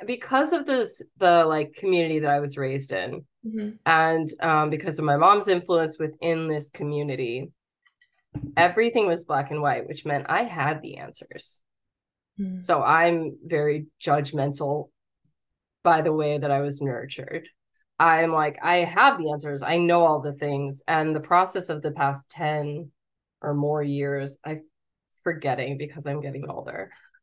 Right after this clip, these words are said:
Speaker 1: um, how long it's been. But because of,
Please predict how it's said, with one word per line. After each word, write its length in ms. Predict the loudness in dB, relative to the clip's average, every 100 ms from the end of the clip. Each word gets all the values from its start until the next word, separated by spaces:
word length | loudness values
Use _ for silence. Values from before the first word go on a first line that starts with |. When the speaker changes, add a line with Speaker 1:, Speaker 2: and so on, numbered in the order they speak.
| 4
Speaker 1:
um, 320 | 8 8 6
how 360 | 0 2 2 2
long 360 | 2 0 0
it's 160 | -4 -8
been. 360 | -10 -10 -12 -16 _ _ _ _ _ _ _ _
But 260 | 0 0 -4
because 420 | -10 -2 0 2
of, 220 | 0 0